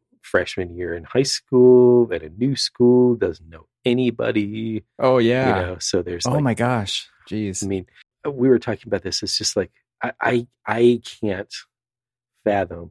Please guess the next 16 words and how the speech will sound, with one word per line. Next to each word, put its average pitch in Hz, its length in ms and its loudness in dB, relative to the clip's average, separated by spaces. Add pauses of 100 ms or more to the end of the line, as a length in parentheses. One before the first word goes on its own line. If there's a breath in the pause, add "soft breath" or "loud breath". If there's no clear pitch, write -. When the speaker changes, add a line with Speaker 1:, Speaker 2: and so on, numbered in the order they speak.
Speaker 1:
what 95 220 -6
is 95 120 -8
going 90 300 -6
on 87 180 -10
in 85 140 -14
her 90 100 -14
mind 85 320 -16
right 87 300 -10
now, 85 300 -14 (640)
because 98 640 0 (720 soft breath)
when 101 480 0 (140)
I 107 80 -2
went 107 160 0
to - 60 0
high 90 180 -2
school - 380 -14